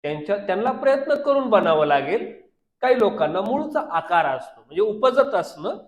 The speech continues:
आणि प्रयत्न करून मिळवणं यामध्ये थोडा फरक आहे. तर प्रयत्न करून मिळवणाऱ्यापैकी आपण एक आहेत.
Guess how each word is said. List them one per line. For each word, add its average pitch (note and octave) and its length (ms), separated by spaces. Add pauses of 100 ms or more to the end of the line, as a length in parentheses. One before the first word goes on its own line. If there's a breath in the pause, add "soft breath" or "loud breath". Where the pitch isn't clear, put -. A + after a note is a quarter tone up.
(260)
आणि A#3 140
प्रयत्न C#4 400
करून C#4+ 300
मिळवणं A#3 440
यामध्ये F#3 460
थोडा A3+ 240 (120)
फरक A#3+ 300
आहे. C#3 100 (920)
तर A#3 60
प्रयत्न A3+ 540
करून C4+ 300 (100)
मिळवणाऱ्यापैकी B3 1040
आपण A3 320
एक D#3+ 240
आहेत. C#3 180